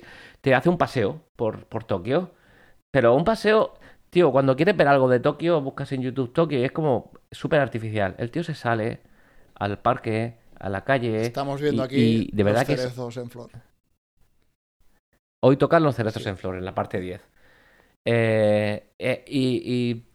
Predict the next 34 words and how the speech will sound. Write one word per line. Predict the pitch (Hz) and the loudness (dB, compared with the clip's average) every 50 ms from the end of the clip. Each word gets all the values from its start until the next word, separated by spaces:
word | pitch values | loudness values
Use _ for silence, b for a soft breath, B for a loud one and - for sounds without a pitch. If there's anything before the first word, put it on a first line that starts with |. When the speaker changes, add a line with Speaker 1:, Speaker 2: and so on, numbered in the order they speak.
| _ | _
Speaker 1:
tiene | _ - 127 | _ -12 -8
una | 156 180 | -8 -8
estructura | 180 - 139 - 147 131 123 | -8 -10 -10 -6 -2 0 0
de | 120 | 0
vídeos | 120 127 139 156 165 165 | 0 0 0 -2 -4 -4
que | - 123 | -4 -4
me | 117 107 | -2 -2
parece | 110 120 139 151 | -2 -4 -6 -8
súper | - - 131 127 120 | -10 -10 -8 -6 -6
agradable. | 117 107 107 104 101 98 95 | -6 -4 -4 -4 -4 -4 -6
El | 110 - | -6 -6
tío | - 135 | -4 -4
me | 135 | -2
parece | 117 117 101 107 110 | -2 -2 -2 -2 -2
entrañable | 101 98 - 92 95 101 110 113 107 101 95 95 | -2 0 0 2 2 4 4 2 2 2 0 0
de | 92 | -2
la | 87 | -2
muerte. | 90 95 110 117 - - 165 165 b b b b b b b b b b _ - | -2 -2 -2 -2 -2 -4 -6 -6 b b b b b b b b b b _ 0
Eh, | 113 120 113 | 2 2 4
busqué | 104 104 117 117 - - - 143 | 4 2 0 0 -2 -4 -2 0
incluso | 151 147 139 - 127 117 113 | 0 0 0 -2 -4 -4 -4
su | 110 | -4
página | 107 113 - 120 110 | -4 -4 -2 0 0
web | 107 113 113 | 0 0 0
para | - 110 101 | 0 0 -2
comprar | 95 98 98 - 110 104 | -2 -2 -2 0 0 0
un, | 101 98 98 - - | 0 -2 -6 -10 -12
un | - 95 92 92 92 | -10 -10 -8 -6 -4
grabado. | 95 92 92 98 107 113 135 143 - - _ | -4 0 2 2 2 2 0 -2 -4 -8 _
N-, | - 104 98 101 101 98 98 - - | -10 -8 -6 -6 -6 -8 -8 -10 -10
no | - 104 107 113 110 104 | -8 -4 -2 -2 0 0
hay, | 101 110 139 165 160 - | 0 0 -2 -4 -8 -12
están | - - - 104 101 | -16 -12 -8 -6 -4
agotados, | 98 92 92 95 92 98 117 147 156 | -4 -4 -4 -4 -2 -2 -2 -2 -4